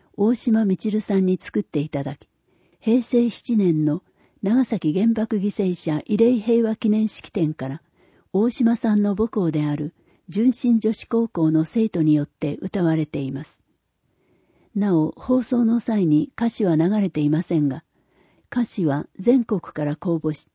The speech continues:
応募総数千九百四十七件の中から決定された横山かなえさんの作品です。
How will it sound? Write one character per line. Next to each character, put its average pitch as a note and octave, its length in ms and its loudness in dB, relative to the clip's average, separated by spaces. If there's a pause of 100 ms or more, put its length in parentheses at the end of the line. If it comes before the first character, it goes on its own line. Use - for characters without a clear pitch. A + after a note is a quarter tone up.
(340)
応 A3+ 240 2
募 A#3+ 180 0
総 A#3 240 0
数 D3+ 360 -2 (360)
千 B3 300 0
九 F#3 220 0
百 F3 280 -4
四 A3+ 200 2
十 E3 240 2
七 G3 280 2
件 D3+ 200 2
の D3+ 120 2
中 E3+ 260 -2
か D3 100 -8
ら C#3+ 140 -6
決 E3 200 -6
定 E3+ 180 -4
さ - 180 -6
れ D3 120 -4
た - 220 -14 (480)
横 G3+ 240 2
山 F3+ 260 2
か F#3+ 120 -4
な G3+ 140 2
え A3 80 0
さ G3+ 180 -2
ん F3+ 60 2
の F3 100 2
作 D#3+ 280 -6
品 D#3+ 240 0
で - 100 -8
す。 - 200 -20